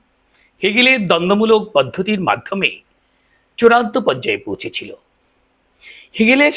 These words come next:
শিষ্য ফয়েরবাগ ঈশ্বরবাদ থেকে মুক্তি এনে মানুষকে কেন্দ্রে স্থাপন করেন।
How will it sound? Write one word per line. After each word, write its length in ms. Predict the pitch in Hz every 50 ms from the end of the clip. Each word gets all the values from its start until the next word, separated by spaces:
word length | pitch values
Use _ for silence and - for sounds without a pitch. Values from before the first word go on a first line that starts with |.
| - -
শিষ্য 240 | 214 196 - - - 240 247 247 254 247 - _ _ _ _ _ _ -
ফয়েরবাগ 500 | - - 151 156 165 190 190 175 - - - - _ - - - _ _ _ _ _ _ _ _ _ _ _ _ _ _ _ _ _ -
ঈশ্বরবাদ 640 | 220 208 - - - 269 277 269 214 185 170 170 - - -
থেকে 220 | 233 226 247 247 247 247 214 175 156
মুক্তি 300 | 165 160 - - 233 220 165 139
এনে 180 | 151 175 170 127 - - _ _ _ _ _ _ _ 135
মানুষকে 520 | 139 156 190 214 233 226 - - - 233
কেন্দ্রে 360 | - - 165 151 139 139 131 127
স্থাপন 400 | - - - 131 - - 92 85 78
করেন। 280 | - 80 71 - -